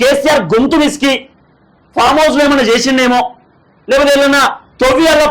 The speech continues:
పాతి పెట్టిండేమో అని చెప్పి కొండా సురేఖ గారు మొన్న మాట్లాడేటటువంటి ప్రయత్నం చేశారు. కొండా సురేఖ గారు స్టార్టింగ్ నుండి, అంటే దాదాపు ఒక పది రోజుల వ్యవధి నుండి వివాదాల్లో చిక్కుకుంటూ చిక్కుకుంటూ వస్తున్నారు, వివాదాలకు care of address అవుతున్నారు. So, కొండా సురేఖ గారు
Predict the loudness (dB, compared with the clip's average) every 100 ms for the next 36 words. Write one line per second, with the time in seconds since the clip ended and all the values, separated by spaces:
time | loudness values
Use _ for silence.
0 | 0 0 0 0 0 0 2 0 0 0
1 | -2 -4 -8 _ _ _ -4 -2 0 0
2 | 0 0 0 0 0 0 -2 0 -2 0
3 | -2 -2 0 0 -2 0 0 0 -2 -8
4 | -14 _ _ _ _ -4 0 0 0 0
5 | 0 2 2 2 0 -4 -18 -8 -2 0
6 | 2 0 2 2 0 0 0 0 -4 -6
7 | -2 0 0 0 0 0 0 2 2 2
8 | 2 2 2 0 -2 -2 0 0 2 2
9 | 2 0 -2 -6 -4 -4 -2 -4 -4 -2
10 | 0 -2 -2 -4 -6 -20 _ _ _ _
11 | _ _ _ -4 0 0 2 0 -2 -2
12 | 0 2 0 0 0 0 0 -2 -4 -12
13 | _ _ _ _ -20 _ -2 -2 0 2
14 | 2 2 0 2 2